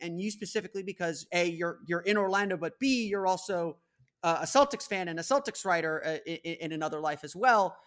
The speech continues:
to talk about who I think is kind of a, a forgotten, maybe not forgotten, but a, an underappreciated and perhaps the best team in Magic history, and that is the twenty ten Orlando Magic. Um, the Orlando Magic in twenty ten, of course, go, uh,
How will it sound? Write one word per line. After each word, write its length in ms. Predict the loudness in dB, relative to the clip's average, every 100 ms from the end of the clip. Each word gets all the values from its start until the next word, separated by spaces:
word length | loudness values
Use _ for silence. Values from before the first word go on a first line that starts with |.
| _ _
to 60 | -2
talk 280 | 2 2 4
about 360 | 4 4 2
who 160 | -8 2
I 200 | 4 4
think 360 | 2 -2 -4 -6 -4
is 500 | -2 -4 -6 -10 -16 _ _ _ _ _
kind 200 | 2 2
of 100 | 4
a, 220 | 2 0 0
a 180 | -4 -2
forgotten, 680 | -2 6 8 6 2 -4 -6 _ _ _ -4
maybe 140 | 2
not 160 | 4 2
forgotten, 420 | 2 0 0 -2 -4
but 180 | -4 -6 _ -2
a, 100 | 0 0
an 100 | 0 2
underappreciated 840 | 2 2 -2 -4 -2 -2 -2 -4 -8
and 140 | -8
perhaps 560 | -2 4 4 2 -12 -4
the 100 | 0
best 300 | 0 -2 -6
team 220 | -8 -6
in 60 | -6
Magic 300 | -6 -8 -12
history, 300 | -14 -12 -10
and 80 |
that 100 | -8
is 80 | -8
the 100 | -12
twenty 360 | -14 -10 -8 -10
ten 340 | -8 -6 -6 -8 -10
Orlando 480 | -8 -8 -8 -8 -10
Magic. 380 | -10 -12 -14 -12 -4
Um, 240 | -2 -4 -10 _ -20 _
the 60 | 4
Orlando 220 | 6 8
Magic 300 | 8 8 4
in 60 | -4
twenty 260 | -2 2
ten, 220 | 4 4
of 100 | 0
course, 300 | -6 -6 -6
go, 400 | -2 2 2 0 -6 _ _
uh, 80 | -4